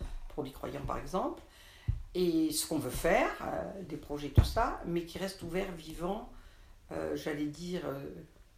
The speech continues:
pas avec toujours des sorties, euh, au fur et à mesure que les gens s'aperçoivent de comment on fonctionne mal, non, mais des entrées, des sorties, de la vie, quoi, des envois, des, des arrivées,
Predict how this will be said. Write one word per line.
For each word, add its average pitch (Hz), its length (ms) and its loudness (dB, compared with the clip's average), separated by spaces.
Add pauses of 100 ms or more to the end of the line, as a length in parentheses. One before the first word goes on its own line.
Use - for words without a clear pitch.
(120)
pas 185 120 6
avec 151 260 2
toujours 170 440 0
des 135 280 -4
sorties, 147 800 -6
euh, 127 80 -2
au 139 60 -6
fur - 160 -8
et - 40 -4
à 139 40 -2
mesure 143 220 -4
que - 40 -10
les 147 80 0
gens 156 140 -2
s'aperçoivent 147 460 0
de - 60 -6
comment 143 220 2
on 139 40 4
fonctionne 165 360 0
mal, 202 300 6
non, 196 200 8 (440)
mais 160 320 8
des 147 260 4
entrées, 170 460 4
des 175 120 -2
sorties, 170 680 -4
de 165 140 2
la 135 180 2
vie, 156 320 -6
quoi, - 160 -4
des 139 240 -2
envois, 147 720 -2
des, 151 320 -6
des 147 180 -4
arrivées, 147 680 0